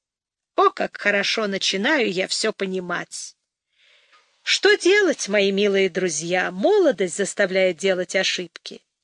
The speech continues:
А научил меня поведению с ухаживателями. Век живи, век учись.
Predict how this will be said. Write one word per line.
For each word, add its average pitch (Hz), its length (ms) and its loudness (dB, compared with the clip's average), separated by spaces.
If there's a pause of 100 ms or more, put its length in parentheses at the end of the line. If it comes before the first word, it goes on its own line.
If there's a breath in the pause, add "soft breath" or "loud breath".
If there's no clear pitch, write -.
(380 soft breath)
А 320 220 4
научил 320 580 2
меня 277 440 2 (340 soft breath)
поведению 226 880 2 (100)
с - 240 -2
ухаживателями. 196 1200 0 (920)
Век 202 300 2
живи, 196 380 0
век 208 240 -2
учись. - 600 -6